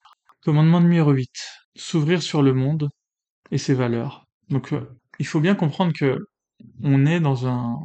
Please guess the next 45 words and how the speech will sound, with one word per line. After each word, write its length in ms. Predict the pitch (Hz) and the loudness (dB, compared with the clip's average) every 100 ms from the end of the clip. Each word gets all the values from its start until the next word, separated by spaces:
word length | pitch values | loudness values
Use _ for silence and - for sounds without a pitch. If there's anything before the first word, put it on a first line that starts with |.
| 185 _ _ - | -16 _ _ -10
dans 120 | 139 | -8
une 180 | 123 135 | -2 -4
sphère 380 | - - 156 147 | -4 -6 -6 -4
culturelle, 540 | 147 139 139 123 131 143 - _ | -6 -4 -4 -2 -4 -6 -12 _
civilisationnelle. 960 | - 156 156 143 139 135 139 123 131 147 _ _ - | -8 -2 2 2 0 -2 -2 0 0 -2 _ _ 4
Même 140 | 196 | 4
si 120 | 196 | 6
aujourd'hui 260 | 170 165 175 | 2 4 2
elle 80 | 156 | 2
est 60 | |
globalisée, 640 | 131 143 143 139 135 175 202 _ _ _ _ _ _ _ | 2 4 6 4 2 0 -4 _ _ _ _ _ _ _
on 100 | - | -6
reste 240 | 135 160 - | -2 -2 -2
influencé 460 | 143 - 139 - | -4 -2 -4 -4
par 140 | 139 135 | -2 -2
notre 220 | 127 - | -2 -4
environnement. 480 | 120 123 123 117 - _ - | -4 -2 -2 -4 -6 _ -12
On 100 | 147 | -8
se 60 | 139 | -6
dit 80 | |
souvent 260 | 139 - 185 | -4 0 2
d'ailleurs, 320 | 165 160 170 | 4 2 2
euh, 200 | 143 131 127 _ - | 2 2 -2 _ -8
par 180 | 143 139 | -6 -4
chance, 440 | - 180 202 - | -2 0 0 0
euh, 260 | 139 123 120 123 _ _ - | -2 0 -4 -10 _ _ -4
voilà, 300 | 143 127 - | -2 -2 -4
l-, 220 | - 127 | -6 -2
là 180 | 123 139 | 2 4
où 60 | 147 | 4
je 140 | 123 | 2
vis, 200 | 147 185 | -2 0
euh, 180 | 147 123 120 156 _ - | 0 -4 -8 -14 _ -10
la 140 | 131 | -6
mentalité 540 | 123 127 135 127 127 180 175 - | -4 -2 -2 -4 -2 -4 -4 -10
est 160 | 135 | -4
assez 200 | 139 - | -2 -2
saine. 580 | 170 147 139 127 117 120 | -6 -2 -2 -2 -4 -6
Je 120 | 117 | -6
me 60 | 131 | -8
reconnais 280 | - 143 151 | -4 -2 0
dans 120 | 135 | 0
les 100 | 127 | -2
valeurs, 420 | 123 127 151 135 | -2 -2 -2 -4
euh, 140 | 120 | -6